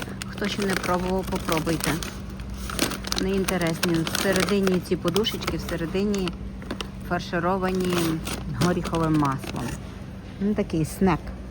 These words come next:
Хто полюбляє чимось похрустіти. Оці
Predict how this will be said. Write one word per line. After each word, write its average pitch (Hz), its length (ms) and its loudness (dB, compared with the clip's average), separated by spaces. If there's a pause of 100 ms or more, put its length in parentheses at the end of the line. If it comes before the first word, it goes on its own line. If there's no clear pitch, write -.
(920)
Хто 180 140 2
полюбляє 170 540 4
чимось 165 280 0 (120)
похрустіти. 165 720 -2 (1000)
Оці 247 300 2